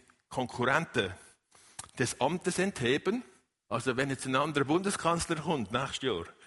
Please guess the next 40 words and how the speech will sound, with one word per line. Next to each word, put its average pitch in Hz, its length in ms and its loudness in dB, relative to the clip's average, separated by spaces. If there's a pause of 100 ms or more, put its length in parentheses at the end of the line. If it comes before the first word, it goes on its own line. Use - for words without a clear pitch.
(240)
oder 107 160 -2
das 123 240 -2
Jahr 143 140 0
noch 123 220 -4
wird 113 180 -6
er, 107 220 -2 (100)
er 110 140 -8
gewählt 127 340 -2
in 127 80 -6
Deutschland, 110 580 -4 (540)
dann 127 160 0
haben 143 140 0
gewisse, 165 440 0
die 165 120 -2
bis 139 180 -4
jetzt 147 220 0
bei 131 60 -4
der 123 120 0
Frau 127 140 0
Merkel 143 480 0
einen 123 100 -2
Posten 165 400 -2
haben, 127 160 0
nachher 113 240 -2
keinen 139 300 0
mehr, 82 160 -2
oder? 117 200 -6 (1400)
Und 127 160 -2
früher 165 220 4 (100)
bei 151 80 4
den 123 160 2
Königen 180 380 2
hat 123 80 2
man 131 100 0
nicht 170 100 2
einfach 175 140 2
nur 165 160 0
den 127 80 0
Posten 185 480 2
weggeräumt, 185 720 2